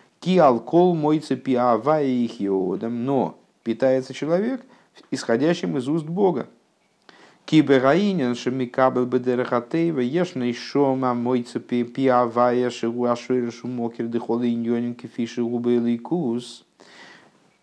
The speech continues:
Потому что в том хлебе земном, <laughs> который он получает, э, то есть в той вещи, которые, по которой он получает через природное, э,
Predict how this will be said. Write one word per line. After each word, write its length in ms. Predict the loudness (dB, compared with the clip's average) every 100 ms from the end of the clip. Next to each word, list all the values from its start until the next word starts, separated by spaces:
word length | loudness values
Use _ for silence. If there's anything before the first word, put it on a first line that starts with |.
| _ -2
Потому 380 | 4 4 2
что 380 | 0 4 4 4 -6
в 100 | -4
том 480 | 4 6 6 2 -6 _ _ -16
хлебе 520 | -6 2 6 6 4 -2
земном, 540 | -2 -4 0 0 -2 -6
<laughs> 120 | -10
который 400 | -4 -4 2 2
он 100 | 2
получает, 680 | 0 0 0 2 2 0 -4 -10 _ _ -20 _ _
э, 180 | 2 2
то 120 | 4
есть 180 | 2 2
в 60 |
той 240 | 6 8 8
вещи, 460 | 6 2 2 -4
которые, 480 | -4 -2 0 0 0
по 160 | 0 -2
которой 300 | -2 0 -2
он 80 | 0
получает 520 | -2 0 0 0 0
через 240 | -2 -2
природное, 920 | -2 -2 2 4 2 0 -4 -6 -8 -14 _ _ _ _ _ _ _ _ _ _ _ _ _ _
э, 220 | 4 6